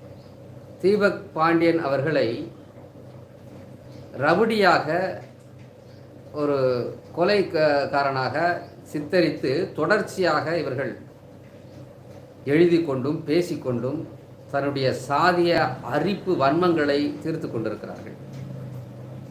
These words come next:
தீபக் பாண்டியன் அவர்களுடைய படுகொலை தமிழகத்தில் பெரும் அதிர்ச்சியையும் அச்சத்தையும் ஏற்படுத்தியிருந்தது.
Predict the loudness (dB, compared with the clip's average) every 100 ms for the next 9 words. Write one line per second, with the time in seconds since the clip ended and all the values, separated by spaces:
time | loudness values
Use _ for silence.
0 | -18 -18 -20 -20 -20 -20 -20 -4 2 4
1 | 2 -2 0 2 4 4 2 0 0 -2
2 | 0 0 2 2 0 -2 -4 -12 -20 -20
3 | -20 -20 -20 -20 -20 -20 -20 -20 -20 -20
4 | -20 -20 -6 0 2 4 2 0 -4 -4
5 | -6 -10 -4 0 2 0 -6 -6 -2 0
6 | 0 0 0 0 0 -2 -6 -16 -20 -20
7 | -20 -14 -8 -6 -2 -2 2 2 0 -2
8 | -8 -6 -4 -4 -6 -4 -4 -4 -6 -10